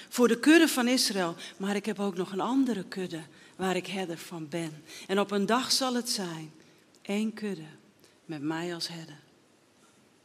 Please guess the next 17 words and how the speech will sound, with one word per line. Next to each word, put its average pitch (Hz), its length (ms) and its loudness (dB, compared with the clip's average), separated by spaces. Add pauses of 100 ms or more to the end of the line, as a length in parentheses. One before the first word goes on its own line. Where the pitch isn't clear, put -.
(760)
En 151 100 -12
hier 202 280 0
laat 196 280 -2
Jezus 185 600 0 (260)
dat 170 260 -2
zien. 180 600 0 (260)
Dit 180 180 0
is 196 160 0
al 185 160 0
een 180 120 2
sprankje 226 800 -2 (400)
van 175 180 -6
de 170 160 -6
toekomst 190 540 -4
die 185 140 -6
komen 196 400 -2
zou. 151 300 -8